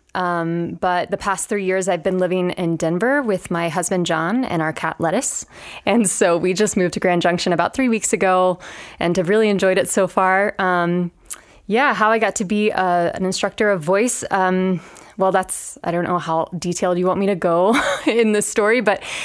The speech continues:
um, started out in, in Tennessee, grew up singing, um, a lot in church and,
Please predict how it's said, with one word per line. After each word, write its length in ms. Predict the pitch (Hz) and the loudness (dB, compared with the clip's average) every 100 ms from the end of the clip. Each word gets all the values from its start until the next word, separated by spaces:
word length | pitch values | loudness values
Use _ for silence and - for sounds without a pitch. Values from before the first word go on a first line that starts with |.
| - | -4
um, 400 | - 202 185 180 | 0 2 0 -2
started 320 | 180 220 202 196 | -2 0 0 2
out 340 | 180 - - - | 0 -2 -8 -8
in, 320 | 180 175 175 | -4 -4 -4
in 200 | - 185 | -6 -6
Tennessee, 500 | - 220 214 233 208 | -4 -2 -2 -2 -2
grew 140 | 190 190 | -2 -2
up 100 | - | -2
singing, 420 | 185 175 175 180 - - - - - - | -4 -4 -4 -6 -12 -20 -20 -20 -18 -6
um, 320 | 175 165 165 | -4 -2 -4
a 100 | - | -4
lot 300 | 185 175 175 | 0 0 0
in 140 | 180 180 | -4 -4
church 440 | 320 320 - - | -2 -2 -2 -4
and, 580 | - 175 165 170 - | -2 -2 -2 -2 -4